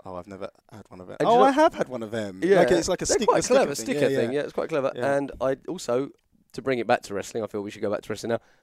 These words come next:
Speaker 2: W W F Pogs.
Speaker 1: Did they have Pogs?
Speaker 2: Yeah, they
Speaker 1: I
Speaker 2: weren't,
Speaker 1: don't
Speaker 2: they
Speaker 1: really
Speaker 2: weren't
Speaker 1: believe they
Speaker 2: Pogs.
Speaker 1: did.
Speaker 2: I've got loads in my, I've got, like, a cabinet of
Speaker 1: Oh, are
Speaker 2: memorabilia
Speaker 1: they
Speaker 2: in my
Speaker 1: like the
Speaker 2: office and
Speaker 1: Tazo ones?
Speaker 2: No.
Speaker 1: Like, I know.
Speaker 2: No. They're ju-, no, they're re-, like real
Speaker 1: Okay.
Speaker 2: Pogs with slammers. I'll take a picture and send it to you to make you all
Speaker 1: Cool.
Speaker 2: jealous.
Speaker 1: Yeah, I've never had them.
Speaker 2: Yeah. In fact, I might have a few spares.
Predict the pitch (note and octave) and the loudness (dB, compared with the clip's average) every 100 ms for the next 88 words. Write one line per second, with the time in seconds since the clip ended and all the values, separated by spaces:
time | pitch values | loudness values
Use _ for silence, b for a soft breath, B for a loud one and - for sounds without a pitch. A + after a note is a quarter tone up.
0 | b B2 C3 C3+ C#3 G3+ - G2+ F2+ - | b 0 2 2 2 0 0 -4 -6 -12
1 | - - D#4 E4 D#4 F4 E4+ B3+ - E3+ | -14 -8 -4 -2 -2 -2 -6 -8 -2 6
2 | D#3+ D3 G3 C#3 A#2+ D#3+ D#3 A#2+ D#3 D#3+ | 8 8 6 4 6 6 6 6 4 4
3 | - F#3+ G#3+ F#3+ G3 E3+ F#3 F#3+ F#3 - | 2 2 4 4 2 0 0 0 0 -2
4 | D3 D3 E3 C3 - - B2+ A2+ G#2+ - | -2 2 2 0 -4 -2 -2 -2 -4 -4
5 | A2 D3+ C#3+ B2+ C#3+ C#3+ G#2+ C#3+ - D#3+ | 0 2 4 4 4 4 2 -2 -2 -2
6 | G#2 G#2 F#2+ F#2 F#2+ F#2 - A3 A#3 A3 | -2 -6 -10 -12 -14 -16 -4 2 2 2
7 | G#3 _ A#2 C3 B2+ - - C3+ B2+ G#2 | -4 _ -14 -12 -14 -16 -8 -2 0 -2
8 | - _ _ _ _ D#3+ E3 F3+ G3+ F#3+ | -6 _ _ _ _ 0 0 0 0 0
9 | F#3+ G#3 F3 E3+ F#3 F#3+ F#3+ C#3+ - D#3 | -2 -2 0 0 0 0 -2 -4 -4 -4
10 | D#3+ E3+ F#3 E3 - - G2+ G2 - G2 | -2 -4 -6 -8 -8 -8 -8 -6 -8 -8
11 | - D2+ F2 F2 G2 - F2 G2+ G#2+ G#2+ | -10 -14 -10 -8 -8 -8 -6 -6 -6 -8
12 | F#2 G2+ F#2 F#2+ F#2+ - F#2+ F2+ - - | -14 -14 -16 -18 -16 -8 -6 -8 -12 -4
13 | D#3+ C3 C#3 C3 A2+ C3 - - D3 B2+ | -4 2 0 0 -4 -8 -12 -6 -2 0
14 | G#2 G2 - | -2 -4 -12